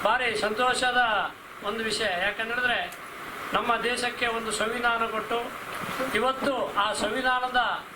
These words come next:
ಮುಖಾಂತರ ನಾವಿವತ್ತು ಏನೆಲ್ಲ ಇದೆ ಅದನ್ನೆಲ್ಲ ಮಾಡ್ತಾ ಇದ್ದೇವೆ. ಇವತ್ತು ನಮ್ಮ ಭಾರತ, ಬಾ-, ಭಾರತ ದೇಶಕ್ಕೆ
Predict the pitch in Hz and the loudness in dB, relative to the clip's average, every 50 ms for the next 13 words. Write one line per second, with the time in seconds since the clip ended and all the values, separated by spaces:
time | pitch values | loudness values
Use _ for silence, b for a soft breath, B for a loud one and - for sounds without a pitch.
0 | - - - - - - - - - - - 208 208 220 247 262 269 262 262 277 | -16 -14 -14 -14 -12 -12 -12 -12 -10 -6 -4 -2 2 2 2 2 2 2 2 2
1 | 277 269 240 240 233 240 240 240 240 240 254 247 - 254 240 214 214 233 254 262 | 2 2 4 4 2 2 2 0 -2 -2 -4 -4 -2 -2 0 0 2 0 0 0
2 | 277 269 262 262 240 233 247 240 226 214 233 240 233 226 226 226 214 214 208 214 | 0 0 2 0 0 0 0 0 0 0 -2 -2 0 0 0 0 0 0 0 -2
3 | 208 220 220 208 202 180 175 151 139 - - - 196 208 214 214 - 240 226 214 | -2 -2 -4 -4 -2 -2 -4 -4 -4 -6 -6 -4 -2 -2 0 0 0 0 0 0
4 | 214 214 202 196 190 196 202 208 - 220 202 196 190 190 185 175 170 170 - - | 2 2 2 2 2 2 0 2 0 0 0 2 2 2 2 0 -2 -2 -6 -10
5 | - 175 175 165 175 190 226 233 233 247 226 240 240 233 233 233 233 - 240 220 | -10 -8 -4 0 2 2 2 2 0 0 0 0 0 0 -2 -2 -2 0 2 2
6 | 180 - | 0 0